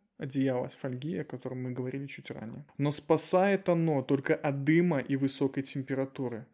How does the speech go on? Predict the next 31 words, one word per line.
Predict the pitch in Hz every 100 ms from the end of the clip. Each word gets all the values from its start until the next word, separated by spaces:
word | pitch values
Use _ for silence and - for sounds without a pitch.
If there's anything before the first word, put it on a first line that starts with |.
| _
но | 143
не | 151 151
защитит | 151 - 151 - 165 160 -
от | 151 143 - _ _
прямого | 160 156 151 147 151 147
контакта | 135 131 135 127 131
с | -
пламенем. | - 131 117 113 110 107 127 _ _ - _
Поэтому | 135 131 143 143
я | 139 156 175
бы | 180
на | 175 160
вашем | 147 - 143
месте | 135 123 - -
внимательно | 123 151 165 156 131 143 123 120
слушал, | - 143 170 - 139 _ -
что | - 135
говорят. | 127 131 123 - 147 - _ -
А | 131 123
локация | 135 156 175 - 139
меняется. | 135 131 123 117 123 - -
Сейчас | 156 139 - 135 127 135
мы | 127
переносимся | 131 131 131 127 131 127 120 120
в | 123 127 120
палатку | - 123 123 -
начальства | 131 123 - 127 131 - - - 170 175 185
и | 143 143 170 147 147
снова | - 139 143 143
Мейсон | 127 131 135 - 127
Дэвис. | 117 120 - -